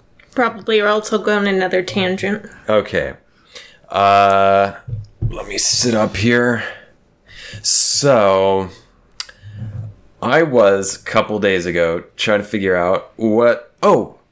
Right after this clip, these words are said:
Speaker 2: before we get any further, I should say, let me take care of the business stuff. Uh,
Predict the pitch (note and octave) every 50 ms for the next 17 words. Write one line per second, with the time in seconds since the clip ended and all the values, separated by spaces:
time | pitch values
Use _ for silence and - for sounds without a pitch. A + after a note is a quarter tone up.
0 | _ - C3+ B2+ - G3+ F#3+ G3 - C#4+ C4+ - D#3 D#3+ D3 D3+ - D#3+ D3 C3
1 | A#2+ A#2+ B2 - A2 G#2 - C3+ C3+ G#2 - - B2+ A2 F#2+ G2 F#2 - - -
2 | A2+ A#2+ B2 G#2+ F#2 - - A#2+ - - A#2+ A2+ G2+ F2 - A2+ G#2 F#2+ G2 F2
3 | E2 - - - E2+ D#2+ D#2 D2+ - - - - - G2+ G#2 G#2 - - - -
4 | - - - G2+ G#2+ G#2+ G#2 - -